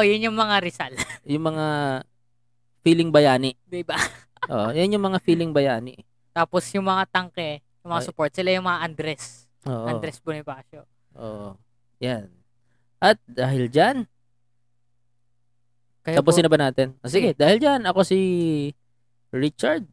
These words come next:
Speaker 1: At ako si Rico.
Speaker 2: At ito ang Dalawang Bote.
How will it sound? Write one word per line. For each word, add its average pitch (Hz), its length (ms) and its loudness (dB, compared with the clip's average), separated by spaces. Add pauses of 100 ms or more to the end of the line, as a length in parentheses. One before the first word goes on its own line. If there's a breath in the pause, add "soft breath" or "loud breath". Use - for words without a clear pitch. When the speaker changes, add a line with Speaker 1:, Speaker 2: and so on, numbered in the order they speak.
Speaker 1:
At 170 120 -6
ako 160 180 -4
si 156 220 -8
Rico. 262 400 0 (180)
Speaker 2:
At 113 240 -4
ito 104 220 -6
ang 135 400 0
Dalawang 143 480 -2
Bote. 226 400 2